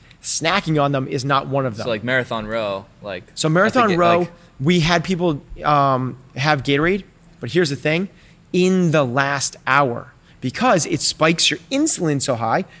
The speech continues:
Speaker 1: which is a good thing. All of this energy, but then what happens on the f-, on the far side of that? Boom, crash. So in the last hour,
Speaker 2: Gotcha.
Speaker 1: not the
Speaker 2: Yeah.
Speaker 1: biggest deal, but for the first two hours,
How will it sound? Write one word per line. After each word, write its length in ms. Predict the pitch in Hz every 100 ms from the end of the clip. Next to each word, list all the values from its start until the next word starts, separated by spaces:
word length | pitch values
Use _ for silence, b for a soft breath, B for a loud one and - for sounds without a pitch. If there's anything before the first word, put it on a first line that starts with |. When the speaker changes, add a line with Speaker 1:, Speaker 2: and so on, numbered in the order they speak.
| -
Speaker 1:
which 180 | 160 165
is 80 |
a 60 | 151
good 220 | 127 240
thing. 160 | - - B B -
All 300 | 226 277 269
of 120 | 190
this 180 | 240 262
energy, 400 | 269 185 131 -
but 100 | 147
then 100 | 156 165
what 100 | 185
happens 260 | 202 165
on 120 | 165
the 40 | 139
f-, 200 | - -
on 300 | 147 151 -
the 60 | 151
far 160 | 170 165
side 180 | 180 156
of 40 |
that? 160 | 120 - b b b - 208
Boom, 440 | 240 254 165 131
crash. 460 | - 170 123 - - B B
So 160 | - 151
in 80 | 143
the 60 |
last 280 | 147 147 - -
hour, 240 | 156 226 214
Speaker 2:
Gotcha. 160 | 156
Speaker 1:
not 180 | 143 147
the 60 | 110
Speaker 2:
Yeah. 40 |
Speaker 1:
biggest 280 | 143 143 127
deal, 220 | 147 185
but 220 | 135 139 107
for 80 | 151
the 60 |
first 260 | 139 151 -
two 200 | - 175
hours, 360 | 185 220 262